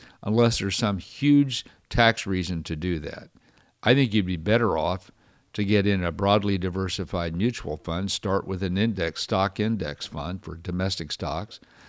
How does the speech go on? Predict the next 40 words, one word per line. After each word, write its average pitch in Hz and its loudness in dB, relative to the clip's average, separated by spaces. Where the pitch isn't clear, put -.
You - -16
can 98 0
use 90 0
an 90 -4
S 92 -2
and 85 -4
P 85 -2
five 80 -4
hundred 92 -4
or 76 -8
a 73 -8
total 82 -4
stock - -6
market 76 -8
exchange 82 -6
traded 76 -8
fund. 92 -6
And 95 0
you 95 2
can 95 -2
use 95 0
a 90 -2
total 98 0
international 101 0
exchange 85 -6
traded 78 -6
fund. 85 -6
And 98 0
if 95 0
you 101 2
want 92 -2
bonds, 101 0
you 92 -2
can 90 -6
get 87 -6
active 90 0
management, 85 -4
which - -8
I 85 -2
prefer, 90 -6